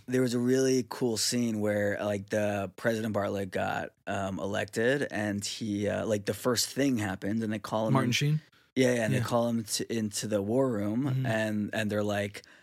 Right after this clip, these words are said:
Speaker 1: "Whatever, Bosnia is, is on the border of whatever. What do you wanna do?"
Speaker 2: Mm-hmm.
Speaker 1: And he's, he's like, he's like, "I was a professor two months ago."
Speaker 2: Mm-hmm.
Speaker 1: Like,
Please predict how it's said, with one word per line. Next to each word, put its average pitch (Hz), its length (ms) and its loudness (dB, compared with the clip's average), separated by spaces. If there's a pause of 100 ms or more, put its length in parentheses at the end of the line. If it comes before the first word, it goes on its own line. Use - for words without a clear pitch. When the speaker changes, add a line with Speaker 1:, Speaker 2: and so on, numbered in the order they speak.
(180)
Speaker 1:
"Whatever, 117 360 2
Bosnia 104 1120 0
is, 101 280 -4
is 104 200 -2
on 104 140 0
the 101 80 -2
border 98 480 -2
of 95 220 0
whatever. 101 600 0
What 101 160 -2
do 104 60 0
you 98 80 -4
wanna 98 220 -4
do?" 107 240 -2
Speaker 2:
Mm-hmm. 123 260 0 (560)
Speaker 1:
And 107 160 -4
he's, 98 160 -2
he's 110 180 -4
like, 104 160 0
he's 107 160 -6
like, 101 220 -4
"I 110 100 -6
was 156 160 0
a 160 60 -2
professor - 1160 -4
two - 160 -4
months 98 260 -6
ago." - 280 -8
Speaker 2:
Mm-hmm. 143 200 4
Speaker 1:
Like, - 340 0